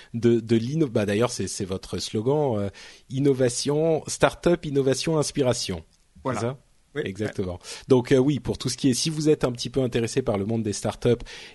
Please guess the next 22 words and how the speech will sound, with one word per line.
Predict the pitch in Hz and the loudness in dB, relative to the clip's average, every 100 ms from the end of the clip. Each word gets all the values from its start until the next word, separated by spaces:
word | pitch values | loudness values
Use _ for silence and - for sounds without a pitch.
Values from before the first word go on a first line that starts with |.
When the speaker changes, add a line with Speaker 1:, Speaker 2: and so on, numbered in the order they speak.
| - | 0
Speaker 1:
et, | 127 120 110 | 4 4 2
euh, | 113 101 101 104 | 0 0 -2 -2
une, | 117 110 104 | -2 -2 -4
une | 110 | -4
vision | 107 127 123 131 | -2 0 2 2
un | 117 | 2
petit | - | -2
peu | 120 120 | -2 0
plus | 135 127 | 0 0
entrepreneuriale, | 156 - 156 151 139 123 120 120 98 - - - - | 0 0 0 2 2 2 2 2 -2 -8 -20 -18 -8
euh, | 104 95 92 87 98 | -4 -4 -4 -6 -6
de | 95 | -4
la | 107 98 | -2 0
tech, | 127 147 - | 2 2 0
euh, | 107 92 98 | -4 -4 -6
Niptech | 101 110 - 156 - | -6 -6 -8 -8 -8
est | |
le | 87 | -8
podcast | - 107 - 160 - | -8 -10 -8 -10 -12
qu'il | - 156 | -14 -14
vous | 117 | -14
faut. | 98 - 85 | -14 -14 -16